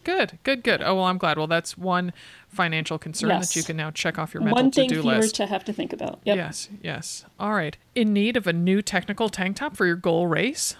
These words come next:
Speaker 1: Looking for a snuggly sweatshirt to celebrate crossing that half or full finish line you've been dreaming about and training for for months? We've got the goods for you in the Mother Runner store, and we just launched a redesign of the site so it's easier to peruse, prettier to look at, and simpler to check out,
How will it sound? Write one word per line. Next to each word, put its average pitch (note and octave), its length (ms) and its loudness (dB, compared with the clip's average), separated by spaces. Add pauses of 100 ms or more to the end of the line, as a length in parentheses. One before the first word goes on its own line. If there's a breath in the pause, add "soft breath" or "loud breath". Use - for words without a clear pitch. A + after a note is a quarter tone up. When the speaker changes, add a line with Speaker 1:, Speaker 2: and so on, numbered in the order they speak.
(120)
Speaker 1:
Looking F#3 220 -4
for D#3 140 -6
a D3+ 40 -4
snuggly D#3 500 -2
sweatshirt - 800 -4
to - 120 -6
celebrate E3+ 400 0
crossing E3+ 320 0
that C#3+ 160 -8
half F#3+ 400 -4
or D3 80 -4
full F#3 280 -2
finish F3+ 380 -2
line A3+ 240 0
you've A3 140 -2
been A3+ 80 -2
dreaming A#3+ 340 -2
about B3 380 0
and D3 200 -10
training F3 540 -4
for F#3+ 400 0
for - 180 -4
months? E3 540 -2 (460 loud breath)
We've D#4 160 0
got G3 200 4
the E3+ 60 0
goods F3+ 300 2
for D#3+ 120 -8
you D3+ 180 -2
in D#3 60 -4
the D#3 80 -4
Mother D#3+ 220 -2
Runner D#3 240 -4
store, A#3 580 -2 (120)
and G#3+ 80 2
we G#3+ 60 6
just A3 200 2
launched G3 360 0
a F3+ 60 0
redesign F#3 580 0
of D3 80 -6
the D3+ 80 -6
site D#3 320 -2
so F3 120 -2
it's D#3 200 -6
easier B3 360 -2
to A3 120 -4
peruse, A3 540 0
prettier A3+ 460 -2
to F3+ 80 0
look D#3+ 200 -2
at, E3 220 0
and D3 160 -8
simpler D#3+ 420 -6
to D#3+ 120 -10
check - 280 -4
out, B2+ 320 -8